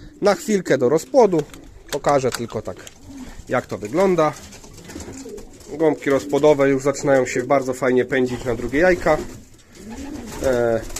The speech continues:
niektóre na trzecie, no ale to już wiadomo, mm, jest i tak. A tutaj mamy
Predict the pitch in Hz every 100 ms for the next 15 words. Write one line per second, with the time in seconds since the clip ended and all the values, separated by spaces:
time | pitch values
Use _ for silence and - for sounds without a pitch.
0 | - 269 175 - 131 104 113 - - 214
1 | - 175 170 - - 247 214 143 127 113
2 | 107 - - - - - - - - 135
3 | 139 127 123 - - - 90 123 123 120
4 | 120 120 117 113 - - 151 160 196 214
5 | 165 - 113 - 135 285 277 - _ _
6 | - _ - - - - - 269 208 190
7 | 170 139 135 131